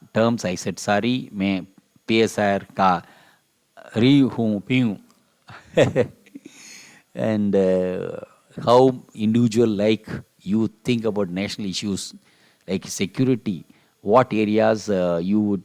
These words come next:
want back? I said P O K and Akshay China. And, uh, how you would go diplomacy, international channel, or a deep state strategy, or swallow mene? So,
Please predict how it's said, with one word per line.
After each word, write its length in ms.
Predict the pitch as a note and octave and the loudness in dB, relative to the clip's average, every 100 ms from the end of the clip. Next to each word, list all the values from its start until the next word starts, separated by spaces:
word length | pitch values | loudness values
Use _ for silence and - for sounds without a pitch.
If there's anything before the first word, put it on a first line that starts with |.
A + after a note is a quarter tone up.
| - | -10
want 440 | G2+ F#2+ G2+ F#2+ E2 | -6 -2 0 -2 -4
back? 260 | F2 - | -8 -10
I 120 | - F#2 | -12 -10
said 280 | - F#2+ D#2+ F2 | -8 -8 -8 -10
P 140 | - G2+ | -4 0
O 160 | G#2 | 2
K 280 | G2 B2 B2 | 0 -2 -4
and 140 | - F#2 | -4 -8
Akshay 360 | F2 - F2+ F2 - | -8 -10 -10 -12 -16
China. 320 | - G#2 G2+ - _ _ _ _ - _ _ - | -18 -16 -20 -20 _ _ _ _ -20 _ _ -6
And, 260 | G#2 G#2 | 0 2
uh, 340 | G2+ G#2 G2+ G2+ | 4 4 2 -2
how 560 | - - C3 C3+ C3+ | -4 2 4 4 0
you 200 | A2 G2+ | -2 0
would 360 | G#2 G2+ G2 F2 - G2 | 0 0 -4 -6 -12 0
go 220 | G#2+ G#2 | 2 2
diplomacy, 680 | E2+ F2 G#2 G2+ G2+ - A#2 | 0 -2 -2 0 -2 -4 -4
international 480 | F2+ F#2 F2+ F#2+ | -4 -8 -10 -12
channel, 480 | F2 - A#2 C3 C3+ - | -10 -6 -4 -2 -4 -8
or 140 | F#2+ E2+ | -8 -8
a 60 | |
deep 440 | F2 E2+ G#2 G#2+ - | -8 -4 -2 -2 -4
state 360 | - G2 F2+ | -6 -6 -6
strategy, 760 | - - G#2+ G2+ G#2 A#2+ B2+ - | -12 -8 -8 -4 -2 -2 -2 -4
or 160 | F#2+ F#2+ - - | -4 -4 -4 -20
swallow 440 | - G#2+ G#2 G#2 | -14 -4 0 0
mene? 420 | F#2+ F2+ B2 A2+ - _ _ _ _ _ _ _ _ | 0 -2 -2 -6 -10 _ _ _ _ _ _ _ _
So, 800 | - F2+ F2+ E2 D2+ B1+ G1+ | -10 -4 -4 -4 -6 -8 -14